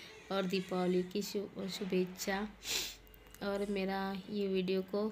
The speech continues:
भरपूर लाइक और सपोर्ट कीजिए।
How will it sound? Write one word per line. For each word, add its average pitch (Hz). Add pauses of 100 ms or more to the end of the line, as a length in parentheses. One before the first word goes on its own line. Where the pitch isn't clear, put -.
भरपूर 190
लाइक 208
और 196
सपोर्ट 190 (100)
कीजिए। 208